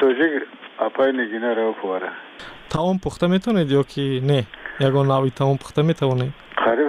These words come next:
Speaker 1: همه تعاما را پخته می‌تونم.
Speaker 2: کدامش بهتر می‌پذید؟
Speaker 1: آش خوب کرده می‌تونم،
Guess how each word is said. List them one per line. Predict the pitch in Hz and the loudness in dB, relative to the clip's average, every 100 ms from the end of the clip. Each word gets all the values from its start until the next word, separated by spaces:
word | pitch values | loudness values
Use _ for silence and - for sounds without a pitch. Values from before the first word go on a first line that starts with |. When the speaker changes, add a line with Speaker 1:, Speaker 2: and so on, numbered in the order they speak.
| 135 | 2
Speaker 1:
همه | 160 131 - | 2 2 2
تعاما | 117 110 117 | 2 2 2
را | 117 | 0
پخته | 107 - 113 | -2 -4 -4
می‌تونم. | 101 95 - - - - - - | -4 -6 -10 -12 -16 -18 -20 -6
Speaker 2:
کدامش | 147 156 185 190 | 0 2 2 2
بهتر | 151 131 135 | 2 2 0
می‌پذید؟ | 123 123 117 120 - - - - 165 | -2 -4 -4 -6 -14 -20 -14 0 2
Speaker 1:
آش | 175 160 - | 2 0 -4
خوب | 143 | -2
کرده | 143 135 | 0 2
می‌تونم، | 127 117 - 117 | 0 -2 -4 -4